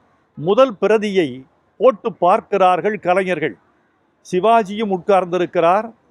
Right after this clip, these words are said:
பக்கத்தில் சரோஜாதேவியும் அமர்ந்திருக்கிறார். படம் முடிந்தவுடன் சிவாஜி பேசவில்லை, சரோஜாதேவியும் கொஞ்ச நேரம் பேசவில்லை.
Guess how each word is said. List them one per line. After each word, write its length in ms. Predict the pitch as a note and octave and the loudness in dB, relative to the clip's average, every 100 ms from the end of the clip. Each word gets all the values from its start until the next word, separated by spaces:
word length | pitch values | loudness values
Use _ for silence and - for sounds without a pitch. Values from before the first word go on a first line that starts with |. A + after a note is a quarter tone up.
| _ _ | _ _
பக்கத்தில் 560 | F3+ F3+ A#3 A3+ A3 F#3 F3+ | -4 -2 -2 -2 -6 -4 -2
சரோஜாதேவியும் 800 | F#3 A#3 A3+ G3+ G3+ F#3 G3+ F3 | 0 2 2 2 2 0 -2 -2
அமர்ந்திருக்கிறார். 920 | G3 F#3+ F3+ F3 - E3 F3+ A3 G#3+ _ _ _ - | -2 -2 -2 -2 0 2 2 0 -6 _ _ _ -6
படம் 320 | E3+ F3+ A#3 A3+ | 0 2 2 0
முடிந்தவுடன் 840 | F#3+ A3+ A#3 G#3+ F#3+ G3 D#3 G#2 _ _ - | -4 -4 0 0 2 0 -2 -4 _ _ -20
சிவாஜி 760 | - F#3+ A3 G#3+ F3 D#3+ A2+ - _ _ | -8 0 2 2 0 -8 -10 -18 _ _
பேசவில்லை, 800 | F3 G#3+ G3+ F#3+ F3+ F#3 G#3+ A#3+ _ _ _ _ | 0 2 0 -2 -2 -2 -4 -6 _ _ _ _
சரோஜாதேவியும் 960 | F3 G3 A#3 A3 G3+ G3 F#3 E3+ D3+ A#2 _ _ | 0 2 4 4 4 2 0 -2 -4 -8 _ _
கொஞ்ச 280 | - F3+ G3+ | -2 -2 0
நேரம் 360 | G3+ G#3+ G#3+ - | 0 0 0 0
பேசவில்லை. 760 | F#3+ G3 F#3+ F3 E3+ F#3 A3+ | 0 0 -2 -2 -2 -4 -6